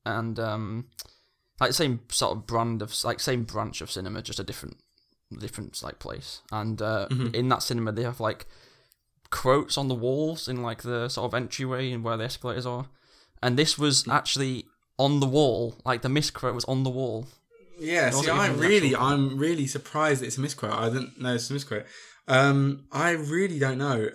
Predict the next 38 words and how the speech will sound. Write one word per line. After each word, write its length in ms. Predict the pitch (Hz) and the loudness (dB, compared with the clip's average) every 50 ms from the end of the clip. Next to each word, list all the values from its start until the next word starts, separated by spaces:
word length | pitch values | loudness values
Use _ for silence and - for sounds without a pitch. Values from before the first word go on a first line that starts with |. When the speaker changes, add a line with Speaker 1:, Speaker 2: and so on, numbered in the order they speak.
| 135 | -2
Speaker 2:
Houston, 760 | 123 147 147 139 - - 147 139 139 135 135 131 131 127 123 - | -2 -2 0 0 0 2 2 4 4 4 2 2 0 -2 -4 -2
um, 380 | 120 123 120 117 117 113 110 107 | 0 2 2 2 2 2 0 2
there 220 | 117 117 120 123 | 4 6 6 6
is 80 | 127 127 | 4 2
a 40 | 131 | 0
problem. 380 | - 147 139 139 147 160 151 - _ _ _ _ _ - - - - - - - - - - - _ - | -2 -2 -2 0 -2 -4 -6 -12 _ _ _ _ _ -14 -14 -14 -16 -20 -20 -20 -20 -20 -20 -12 _ 0
Speaker 1:
Oh, 160 | 170 170 165 | 4 4 4
you're 120 | 143 120 120 | 4 4 0
close. 600 | - - 151 135 117 104 113 - - - - - _ - | 0 4 4 6 6 4 2 -2 -4 -4 -6 -6 _ -2
It's, 460 | 123 123 - - - - - - - _ _ - - - - - - - - - | 0 0 0 0 2 2 2 2 0 _ _ -20 -20 -20 -20 -20 -20 -20 -18 -12
"Houston, 680 | - - - 143 151 165 - - - 165 156 160 - - | -8 -4 -2 0 2 4 4 4 4 4 4 4 2 -2
we've 280 | 127 123 135 131 120 - - - - - | -2 0 0 0 0 -2 -6 -6 -6 -2
had 200 | 151 147 143 127 | 0 0 0 0
a 60 | 120 | 0
problem." 560 | 113 - - 117 117 110 107 107 104 98 131 - - - - - - - - _ _ _ - | -4 -4 -6 -6 -6 -4 -4 -6 -6 -6 -6 -8 -10 -18 -20 -20 -20 -20 -20 _ _ _ -12
Speaker 2:
I 100 | 117 117 | -10 -8
see. 760 | 117 - - - 110 117 120 123 120 110 101 98 101 - _ - - - - - _ _ _ - - _ _ _ _ _ _ - | -6 -6 -6 -4 -4 -2 0 0 0 -2 -4 -6 -12 -14 _ -16 -16 -16 -16 -20 _ _ _ -20 -20 _ _ _ _ _ _ -8
Speaker 1:
Okay. 340 | 117 117 123 110 - - 135 - - - - _ _ _ _ - _ _ | -6 -4 -4 -4 -4 -4 -8 -10 -14 -20 -20 _ _ _ _ -20 _ _
So, 320 | - - - 110 98 107 123 | -8 -8 -6 -4 -4 -6 -4
some 180 | - - 156 175 | -4 -2 -2 0
of 20 | |
these 100 | 196 185 | 0 0
are 40 | - | 0
quite 200 | - - - - | 0 -2 -2 -2
tough, 340 | - 113 107 113 - - - - - _ _ - _ - | -2 -4 -4 -4 -6 -10 -20 -20 -20 _ _ -20 _ -12
especially 260 | - - 139 - 147 | -6 -4 -2 0 2
Speaker 2:
Okay, 80 | 143 139 | 2 2
Speaker 1:
if 0 | |
you 60 | 131 | 2
haven't 0 | |
Speaker 2:
two 40 | 123 127 | 2 2
Speaker 1:
seen 60 | 123 117 | 0 0
the 60 | 117 | 0
Speaker 2:
for 60 | 110 | 0
five. 100 | 107 104 | 0 -2
Speaker 1:
films, 280 | 80 92 104 131 - - _ - | -2 -4 -6 -8 -10 -12 _ -10
but 180 | 147 110 - - - _ _ _ _ - - - - - _ _ _ _ - 123 | -8 -8 -8 -10 -14 _ _ _ _ -20 -20 -20 -20 -20 _ _ _ _ -20 -16
Speaker 2:
Okay, 160 | - 113 | -12 -10